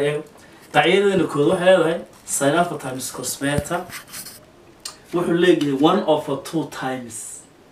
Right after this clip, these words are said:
sin alpha, een, plus sin beta plus sin alpha minus sin beta. Halkan waxaad ka arkaysaan haddii sin alpha plus beta iyo sin alpha minus beta la isku geeyo, oo laba loo qaybiyo, in taas inay soo baxayso.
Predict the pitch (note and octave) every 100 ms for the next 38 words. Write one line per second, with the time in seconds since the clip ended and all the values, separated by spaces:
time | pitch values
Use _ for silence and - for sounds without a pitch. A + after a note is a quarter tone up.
0 | - - - - - C3+ C3+ D3+ F3+ F3
1 | F#3 - - - - - - - - -
2 | - - - - - - - C#3 C#3 C3+
3 | C3+ C3+ C#3 C3 C3+ E3+ F3 F#3 - -
4 | - - C#3 C#3 C3+ - C#3 C#3 D#3+ C#3+
5 | B2 A#2+ G#2 A#2+ A2+ B2+ - - - -
6 | - F#3 F#3+ F#3+ F#3 - G3 F#3+ F3 D3+
7 | C#3 A#2+ A2 - - - C#3+ G3 - D3+
8 | F3 E3 D3 C#3 - C#3 C3+ - F3 E3+
9 | - C#3 C#3 C#3 D3+ C3+ C3 - - C3+
10 | C3+ E3+ C#3 C#3 - F#3+ E3 D#3+ C#3 A#2+
11 | A2 - - - D3 E3 E3+ F3+ F3+ F#3
12 | F#3 C#3+ C#3 C3 A#2+ A2+ - - E3+ F3
13 | E3 E3 D#3+ D3 C3 A#2+ G#2+ - -